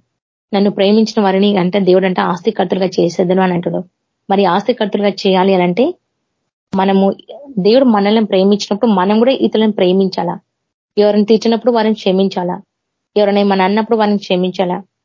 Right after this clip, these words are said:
కదా. అట్లా చేస్తేనంట ఆయన మనకి ఏమి అంటుండంటే, "ఆస్తికర్తలుగా చే-, చేసేదను" అని అంటుండు.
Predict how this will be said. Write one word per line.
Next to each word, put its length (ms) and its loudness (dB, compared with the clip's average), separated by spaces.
కదా. 200 -2
అట్లా 220 -2
చేస్తేనంట 540 0
ఆయన 340 -2
మనకి 380 0
ఏమి 160 2
అంటుండంటే, 540 -2
"ఆస్తికర్తలుగా 760 -2
చే-, 480 0
చేసేదను" 420 0
అని 160 0
అంటుండు. 340 -6